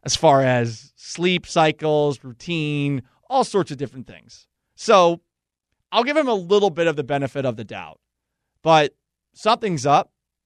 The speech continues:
and it is concerning. Seven ten, seven ten on the Mac and Jacks Brewing Company text line. You can't actually be putting the Cy Young and Marco in the same sentence. No, I'm putting S-,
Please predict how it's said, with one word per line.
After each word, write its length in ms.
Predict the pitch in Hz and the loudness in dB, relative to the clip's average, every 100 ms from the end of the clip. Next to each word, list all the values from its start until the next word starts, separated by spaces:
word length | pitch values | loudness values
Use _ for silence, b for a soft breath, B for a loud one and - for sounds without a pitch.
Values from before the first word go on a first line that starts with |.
| _ - | _ -14
and 100 | 127 | -8
it 100 | 151 | -6
is 140 | 175 | -6
concerning. 480 | - 220 196 269 - _ _ _ _ _ _ _ _ | -10 -12 -10 -10 -12 _ _ _ _ _ _ _ _
Seven 320 | - 202 196 | -2 2 2
ten, 220 | 208 190 185 | 2 -2 0
seven 320 | - 165 165 | -2 -2 -4
ten 220 | 135 147 | -6 -6
on 60 | 160 | -6
the 60 | |
Mac 240 | 139 135 147 | -2 -2 -4
and 100 | 131 | -4
Jacks 220 | 143 135 | -4 -4
Brewing 280 | 123 131 127 | -6 -6 -4
Company 340 | 123 - 117 | -6 -8 -12
text 260 | - 110 113 | -10 -10 -12
line. 80 | - | -12
You 120 | 202 | -2
can't 180 | 269 214 | 2 4
actually 320 | 202 - 185 | 2 0 -10
be 120 | 160 | -10
putting 200 | 156 151 | -12 -12
the 80 | 143 | -12
Cy 220 | - 135 | -6 -4
Young 180 | 135 131 | -2 -4
and 80 | 127 | -2
Marco 260 | 120 117 | -2 -4
in 60 | 123 | -10
the 80 | 113 | -14
same 220 | 131 113 | -14 -16
sentence. 360 | 127 104 - | -16 -20 -8
No, 140 | 233 214 | 2 2
I'm 80 | 131 | 2
putting 220 | 185 143 | -4 -6
S-, 160 | - | -8